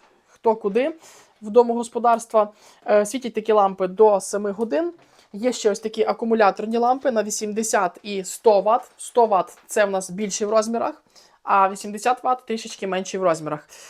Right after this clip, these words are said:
І є ще ось такі універсальні лампи, про які зараз вам розповідаємо,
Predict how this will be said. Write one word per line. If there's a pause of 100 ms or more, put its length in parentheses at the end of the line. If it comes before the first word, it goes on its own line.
І
є
ще
ось
такі
універсальні
лампи,
про
які
зараз
вам
розповідаємо,